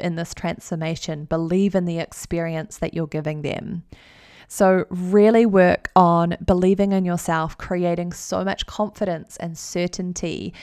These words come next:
and essentially trust. You know, certainty and trust are sen-, are very similar things here, that if you can create that certainty for your ideal clients, for your,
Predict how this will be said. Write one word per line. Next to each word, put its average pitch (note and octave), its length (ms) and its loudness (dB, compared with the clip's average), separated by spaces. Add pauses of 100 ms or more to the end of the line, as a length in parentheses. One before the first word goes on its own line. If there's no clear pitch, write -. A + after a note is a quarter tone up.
(340)
and F#3 320 0 (160)
essentially G#3 500 0
trust. - 720 -2
You G3 60 -4
know, F3 120 -4
certainty F3+ 600 -4
and E3+ 100 -6
trust - 340 -8
are E3+ 60 -6
sen-, - 300 -8
are F3+ 280 0
very E3+ 240 -4
similar E3+ 320 -6
things G3+ 420 -4
here, - 300 -6 (300)
that G3+ 140 -2
if F#3+ 120 -4
you A3 200 -2
can A3 180 -8
create G3 440 -6
that - 180 -6
certainty F#3 580 -4
for F#3+ 160 -4
your F3 220 0
ideal F3 320 -2
clients, A#3+ 560 -4
for F#3+ 160 -4
your, E3+ 580 0